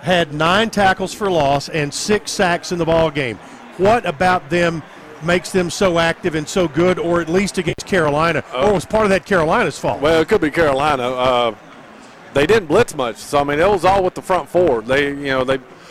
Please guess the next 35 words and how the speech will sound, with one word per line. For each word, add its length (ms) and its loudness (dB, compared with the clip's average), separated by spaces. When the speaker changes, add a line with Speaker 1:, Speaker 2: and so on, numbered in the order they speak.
Speaker 2:
they, 260 0
they 200 -2
moved 480 2
their, 360 0
a 80 -2
defensive 440 -2
end 160 0
around 480 0
and, 140 -6
and 220 -4
let 160 -2
him 220 -4
kinda 460 -2
get 200 -6
different 260 -4
matchups. 560 -2
But 120 2
it's 160 0
basically 360 -2
those 200 -2
front 280 -4
four. 280 0
They 140 0
blitzed 400 -2
a, 260 0
a 40 -2
Mike 260 -2
linebacker 580 -2
once 240 -4
or 60 -8
twice 380 0
right 180 0
up 100 -4
the 80 -14
middle. 320 -2